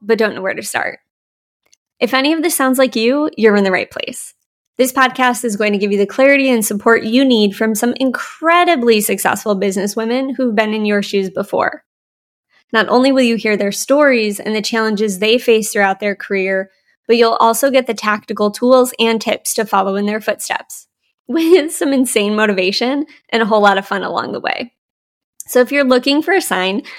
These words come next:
that you can overcome whatever is challenging you in this season of life, this is it. Consider me your new career coach and personal brand bestie, ready to help you make some serious moves.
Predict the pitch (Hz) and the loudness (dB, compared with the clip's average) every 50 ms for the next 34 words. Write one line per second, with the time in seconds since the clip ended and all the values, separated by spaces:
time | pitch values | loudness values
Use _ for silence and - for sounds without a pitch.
0 | - - - 208 - - 240 220 247 220 - - 214 202 220 208 - 220 214 214 | -8 -2 0 0 2 2 0 0 0 2 2 2 2 2 0 -2 0 -2 0 0
1 | 208 208 220 214 - 233 226 247 277 285 285 285 269 - - 240 208 208 208 214 | 0 0 -2 -2 -2 0 2 2 4 4 2 2 0 -2 -4 -2 -2 0 0 0
2 | 202 233 233 247 254 262 269 262 262 277 269 - - 254 247 247 277 294 277 247 | 0 0 2 2 2 2 2 2 2 2 0 2 2 2 2 2 2 2 2 2
3 | - - - 247 - - - _ _ _ _ _ _ _ _ - 233 226 220 - | 0 0 0 -2 -6 -8 -20 _ _ _ _ _ _ _ _ 2 2 2 2 2
4 | 202 180 170 - - - _ _ _ _ _ _ _ _ _ _ _ _ - - | -2 -2 -4 -4 -6 -10 _ _ _ _ _ _ _ _ _ _ _ _ -2 0
5 | 269 262 254 - 262 277 302 294 311 320 330 294 277 254 233 226 226 269 320 - | 0 2 4 4 4 4 4 4 4 2 2 4 4 4 4 4 4 2 2 2
6 | - 294 262 214 202 202 - 220 202 208 202 202 - - _ _ _ _ - - | 2 4 4 4 2 0 0 0 0 0 0 -2 -4 -10 _ _ _ _ -8 -6
7 | 220 214 - - 226 220 226 - 277 294 302 254 247 269 277 294 302 277 220 214 | -6 -6 -4 -2 -2 -2 -2 0 0 0 2 2 2 0 0 2 0 0 0 0
8 | 208 - - - 220 214 214 196 202 - - _ _ _ - 220 214 240 262 269 | -2 -4 -6 -6 -4 -2 -2 -4 -4 -8 -16 _ _ _ 0 2 2 2 2 0
9 | 254 240 233 214 220 220 208 202 196 190 - - 208 208 196 - 190 190 190 185 | 0 0 0 0 0 -2 0 0 0 -2 -2 -2 -2 -2 0 0 0 2 2 2
10 | 190 190 196 - 202 185 - 107 - 214 - - - | 2 0 0 0 -2 0 0 -2 -2 -4 -8 -14 -14